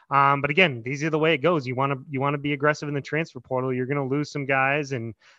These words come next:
uh, I mean, you should expect this because kids these days wanna play right away. They don't wanna wait three years. And as much as Mel talks about being, you know, process driven, and he, he's always hammering home, process driven, work and neutral thinking.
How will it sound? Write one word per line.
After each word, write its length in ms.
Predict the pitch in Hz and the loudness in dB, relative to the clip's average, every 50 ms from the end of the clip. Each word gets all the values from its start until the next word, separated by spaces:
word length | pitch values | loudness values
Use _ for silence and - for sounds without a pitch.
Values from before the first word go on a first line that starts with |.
| _ - | _ -4
uh, 40 | 123 | -2
I 180 | 123 123 120 127 | 0 0 0 0
mean, 160 | 139 139 139 | -2 -4 -4
you 80 | 143 151 | -4 -6
should 180 | - - 170 | -6 -6 -8
expect 420 | 165 151 - - - 196 208 _ - | -8 -8 -8 -2 0 0 0 _ -8
this 220 | 185 87 - - | -18 -16 -16 -10
because 560 | - 156 - - 151 143 131 117 - - - _ _ _ _ _ | -10 -10 -4 -2 -2 -2 -2 -4 -10 -18 -20 _ _ _ _ _
kids 200 | - 220 233 220 | -4 -4 -4 -2
these 160 | 254 254 226 175 | -4 -4 -2 0
days 240 | 196 208 208 160 | 0 0 0 0
wanna 220 | 147 156 175 185 156 | 0 -2 0 0 -2
play 380 | - - 175 156 92 87 - _ _ _ _ - | -2 -2 -2 -2 -2 -6 -14 _ _ _ _ -6
right 180 | 131 135 175 | -2 -2 0
away. 220 | 180 160 170 151 113 | 0 2 0 0 -2
They 100 | 107 120 | -2 -2
don't 160 | 156 185 175 | -4 -2 0
wanna 160 | 202 208 180 | 0 0 0
wait 260 | 151 170 175 160 - | 2 0 0 -2 -4
three 260 | _ - 135 135 123 120 | _ -8 -6 -4 -4 -2
years. 480 | 117 117 113 113 113 113 110 - - _ - - - - - _ _ _ - | -2 -2 -2 -4 -4 -6 -8 -10 -14 _ -20 -20 -20 -20 -20 _ _ _ -2
And 400 | 165 143 143 139 139 139 147 147 | 0 2 2 4 2 2 0 0
as 100 | 151 151 | -2 0
much 180 | 220 262 262 | 0 0 0
as 100 | 262 202 | 0 -2
Mel 200 | 180 196 214 208 | 2 2 2 2
talks 280 | 196 - 190 180 170 - | 2 2 0 0 0 -2
about 220 | 170 160 151 135 | -2 -2 -2 -2
being, 200 | 135 147 143 135 | -2 -2 -2 -2
you 60 | 131 117 | -4 -6
know, 100 | 107 110 | -8 -8
process 580 | - - 139 131 135 127 - 131 123 123 - | -2 2 4 4 4 2 0 -4 -4 -4 -6
driven, 540 | - 131 131 127 120 120 123 123 127 127 120 | -4 -2 -2 0 0 -2 -2 -2 -2 -4 -4
and 200 | 113 107 107 101 _ _ _ _ _ _ | -6 -6 -8 -10 _ _ _ _ _ _
he, 180 | - 135 147 147 | -12 -10 -10 -6
he's 200 | 147 175 170 202 | -4 2 6 8
always 300 | 233 226 196 170 143 - | 8 8 8 4 0 -2
hammering 340 | 139 139 123 117 117 117 113 | -4 -4 -2 -2 -2 -2 -2
home, 280 | 113 113 110 104 101 | -2 -2 -2 -4 -4
process 380 | - 147 151 147 139 - 143 127 | 2 4 4 4 4 2 -6 -6
driven, 340 | - 147 147 135 123 117 120 | 0 0 0 0 0 -2 0
work 180 | 131 147 147 - | 0 0 0 0
and 120 | 165 139 139 | -2 -2 -2
neutral 280 | 151 160 - 165 151 | -2 -2 -2 -2 -6
thinking. 440 | - 156 151 135 120 123 120 113 107 | -4 -2 -4 -4 -4 -6 -6 -6 -8